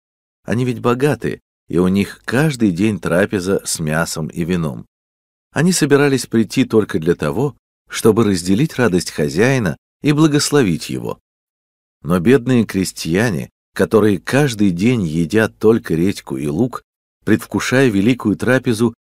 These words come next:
очень хотели поесть вместе с богачами и отведать их роскошных блюд. Наконец-то они досыта наедятся деликатесов. В ночь свадьбы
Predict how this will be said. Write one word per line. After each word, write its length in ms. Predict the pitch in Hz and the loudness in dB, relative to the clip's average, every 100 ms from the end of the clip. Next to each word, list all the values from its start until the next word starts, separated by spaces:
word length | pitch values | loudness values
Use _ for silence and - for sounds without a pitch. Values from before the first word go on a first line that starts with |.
| _ | _
очень 320 | 110 107 - 87 | 0 0 0 -4
хотели 400 | 80 78 82 76 | -4 -2 -2 -2
поесть 480 | 80 78 80 - | -2 0 -2 -4
вместе 320 | 82 82 - - | -4 -4 -4 -10
с 80 | |
богачами 640 | 64 69 67 - 107 95 67 _ _ _ - | -6 -6 -6 -4 -2 -2 -6 _ _ _ -2
и 80 | 92 | 0
отведать 600 | 85 82 95 139 120 - | 0 0 -2 -2 -4 -6
их 220 | 95 - | -10 -6
роскошных 720 | 76 - - 82 - 82 69 | -8 -8 -8 -8 -6 -10 -8
блюд. 460 | 65 69 62 - _ _ _ _ _ _ _ _ _ | -8 -8 -10 -16 _ _ _ _ _ _ _ _ _
Наконец-то 600 | 87 107 151 185 - 160 | -4 0 2 2 0 0
они 240 | 113 110 95 | 2 2 2
досыта 420 | 80 90 87 95 | 0 0 -2 -2
наедятся 580 | 92 85 80 87 - 85 | 0 0 0 -2 -4 -6
деликатесов. 920 | 85 80 - 82 - - - - - _ _ _ _ _ _ _ _ _ | -4 -4 -4 -8 -8 -12 -14 -16 -20 _ _ _ _ _ _ _ _ _
В 140 | 76 98 | -6 0
ночь 260 | 107 87 | 0 0
свадьбы 520 | - 85 120 120 120 | -2 2 2 2 0